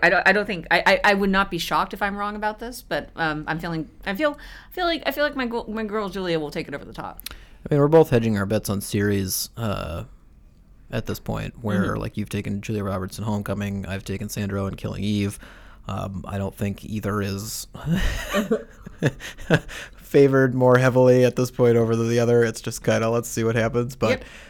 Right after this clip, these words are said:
Speaker 2: uh, you gotta go with your gut here, and
Speaker 1: Yep.
Speaker 2: uh, that's, that's pretty solid. Julia Roberts at the Globes is never a bad idea.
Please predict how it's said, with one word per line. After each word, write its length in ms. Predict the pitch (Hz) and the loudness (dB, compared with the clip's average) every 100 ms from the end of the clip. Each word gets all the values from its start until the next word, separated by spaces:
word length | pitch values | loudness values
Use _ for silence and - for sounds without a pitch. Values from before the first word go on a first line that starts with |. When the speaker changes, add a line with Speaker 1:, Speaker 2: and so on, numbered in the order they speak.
| - - | -12 -4
Speaker 2:
uh, 160 | 101 104 | -2 0
you 80 | 110 | 0
gotta 180 | 110 127 | -2 0
go 100 | 139 | 0
with 100 | 135 | 0
your 100 | 120 | 2
gut 180 | 135 | 2
here, 260 | 117 110 127 - | 2 -2 -6 -8
and 480 | 135 117 110 117 | -6 -4 -4 -6
Speaker 1:
Yep. 80 | - | -8
Speaker 2:
uh, 300 | - 60 67 | -8 -4 -4
that's, 360 | - - - - | -4 -6 -10 -12
that's 220 | - - | -12 -12
pretty 220 | - 113 | -6 -4
solid. 360 | 117 120 110 104 | -4 -4 -4 -4
Julia 240 | 110 123 | 0 4
Roberts 540 | 123 123 120 113 - - | 4 4 4 0 -6 -8
at 260 | 117 110 - | -6 -6 -6
the 60 | |
Globes 340 | 117 113 110 - | -2 0 0 -4
is 120 | 117 | -6
never 220 | 110 107 | -6 -6
a 40 | 107 | -6
bad 180 | 98 | -6
idea. 280 | 104 - - | -6 -6 -10